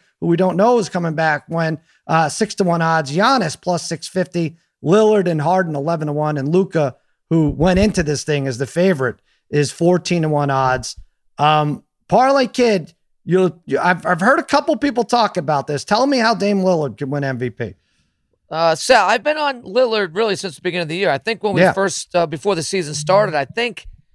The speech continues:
Speaker 2: uh, you guys can refresh my memory. I gave him out at either thirty or forty to one, I think, for M V P odds. And I think then when Jerry,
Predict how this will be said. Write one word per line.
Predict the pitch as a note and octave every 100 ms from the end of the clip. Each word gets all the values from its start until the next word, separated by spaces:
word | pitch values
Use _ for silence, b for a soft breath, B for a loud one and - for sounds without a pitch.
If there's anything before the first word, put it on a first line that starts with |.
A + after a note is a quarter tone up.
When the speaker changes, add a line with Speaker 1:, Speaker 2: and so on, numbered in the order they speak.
| _ _ _ _
Speaker 2:
uh, | D3+ C#3+
you | F#3+
guys | G3 F3+
can | -
refresh | E3 D#3 - E3+ -
my | D#3
memory. | D3+ E3 E3 E3
I | D3+
gave | C#3+ F3
him | E3+
out | E3 D#3+
at | D3
either | D#3 C3
thirty | A#2+ - E3 E3+ F3+ F3+
or | E3+
forty | - - E3+ F3 F3+
to | F3+
one, | E3 F3+ F3+ F3+ D3+ _ _ _ -
I | D#3
think, | F#3+ E3+
for | -
M | F3+ E3+
V | F3
P | - F#3 F3+
odds. | F3+ F3
And | C#3+
I | D3+
think | D#3+ E3
then | E3+ D#3+
when | D3+
Jerry, | A2+ F3 F#3+ G3+ F#3+